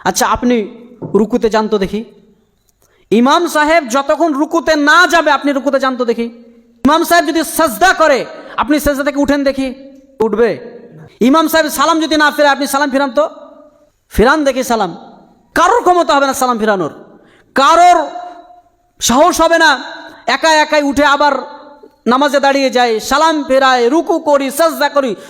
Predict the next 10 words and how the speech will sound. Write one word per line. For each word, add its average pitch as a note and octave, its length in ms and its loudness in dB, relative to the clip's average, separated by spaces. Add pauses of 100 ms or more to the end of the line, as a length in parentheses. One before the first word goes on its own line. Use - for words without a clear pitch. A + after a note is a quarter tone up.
(120)
যতক্ষণ D4+ 400 0
পর্যন্ত C#4 460 -2
ইমাম C4 320 2
না A3+ 100 -2
করছে। F#3+ 400 -8 (760)
তাহলে C#4 140 0
যে C#4 300 0
জাতি F#4+ 260 0 (120)
পাঁচবার E4 540 2
করে D#4+ 400 0